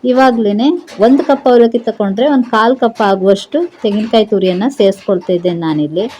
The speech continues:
ನೀವು ಒಣ ಕೊಬ್ಬರಿ ತುರಿಯನ್ನಾದ್ರೂ ಸೇರಿಸ್ಕೋಬಹುದು. ನಾನಿಲ್ಲಿ ಫ್ರೆಶ್ ತೆಂಗಿನಕಾಯಿ ತುರಿಯನ್ನ ಸೇರಿಸ್ಕೊಂಡಿದ್ದೇನೆ. ತೆಂಗಿನಕಾಯಿ ತುರಿ ಸೇರಿಸ್ಕೊಂಡಾದ್ಮೇಲೆ ಒಂದ್ಸಲ ಅದನ್ನ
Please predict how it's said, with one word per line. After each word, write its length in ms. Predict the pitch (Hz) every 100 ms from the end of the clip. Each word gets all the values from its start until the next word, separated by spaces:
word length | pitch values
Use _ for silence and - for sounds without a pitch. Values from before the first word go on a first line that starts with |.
| - -
ನೀವು 140 | 269 269
ಒಣ 100 | 208 226 262
ಕೊಬ್ಬರಿ 240 | 240 277 277
ತುರಿಯನ್ನಾದ್ರೂ 580 | 247 233 220 208 202 285 -
ಸೇರಿಸ್ಕೋಬಹುದು. 680 | 208 208 - 208 170 170 226 240
ನಾನಿಲ್ಲಿ 340 | 180 180 175 220
ಫ್ರೆಶ್ 240 | 208 202 - -
ತೆಂಗಿನಕಾಯಿ 440 | 202 196 196 196 196
ತುರಿಯನ್ನ 360 | 175 170 170 277 311 -
ಸೇರಿಸ್ಕೊಂಡಿದ್ದೇನೆ. 760 | 190 185 - 180 156 151 165 226 285 _ _ -
ತೆಂಗಿನಕಾಯಿ 420 | 262 262 262 240 233
ತುರಿ 180 | 208 226
ಸೇರಿಸ್ಕೊಂಡಾದ್ಮೇಲೆ 800 | 202 202 - 202 180 180 175 190 226
ಒಂದ್ಸಲ 340 | 185 196 185 170
ಅದನ್ನ 220 | 175